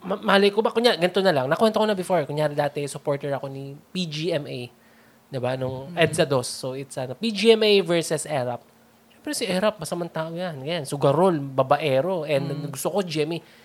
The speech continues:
Speaker 1: Pero after a while, naisip ko, "Ay, teka, ano tong pinagagawa ni, ano?"
Speaker 2: Oo,
Speaker 1: Pre-,
Speaker 2: ang daming
Speaker 1: mm,
Speaker 2: scam.
Speaker 1: oo, ni P-, ni
Speaker 2: Scandal
Speaker 1: P G M A.
Speaker 2: pala,
Speaker 1: Oo.
Speaker 2: scandal.
Speaker 1: Pero hindi, hindi ibig sabihin, talagang, ano, ko piki-, pikit mata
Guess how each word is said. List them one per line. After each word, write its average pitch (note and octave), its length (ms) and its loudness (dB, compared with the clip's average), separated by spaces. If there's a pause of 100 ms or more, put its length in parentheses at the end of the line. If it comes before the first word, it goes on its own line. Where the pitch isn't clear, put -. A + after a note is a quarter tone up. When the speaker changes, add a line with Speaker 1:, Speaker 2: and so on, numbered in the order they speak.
(280)
Speaker 1:
Pero C4+ 160 0
after B3 320 -2
a A#3 80 0
while, G#3 160 0
naisip G3 240 -10
ko, G#3 160 -12
"Ay, G#3+ 160 -6
teka, G#3+ 400 -8
ano G#3+ 160 -10
tong A#3 80 -2
pinagagawa A3 500 6
ni, A3+ 300 4
ano?" G3 240 6 (320)
Speaker 2:
Oo, F3 160 0
Speaker 1:
Pre-, F#3+ 160 6
Speaker 2:
ang D#3+ 160 0
daming E3 240 6
Speaker 1:
mm, E3+ 80 -4
Speaker 2:
scam. E3 260 2 (140)
Speaker 1:
oo, A3 400 10
ni A3 160 -2
P-, G#3 260 -6
ni G#3+ 200 -2 (260)
Speaker 2:
Scandal F3+ 400 8
Speaker 1:
P - 0 -
G - 0 -
M - 20 2
A. E3+ 60 0
Speaker 2:
pala, E3+ 160 6
Speaker 1:
Oo. G#3+ 80 12
Speaker 2:
scandal. F#3+ 340 6 (140)
Speaker 1:
Pero E4+ 160 4
hindi, E4 200 4 (200)
hindi C#4+ 240 -2
ibig C#4 160 -4
sabihin, A3+ 320 0
talagang, C4 560 0 (560)
ano, C4+ 240 4
ko B3+ 80 4
piki-, B3 320 -10
pikit A#3 320 -6
mata G3+ 240 -2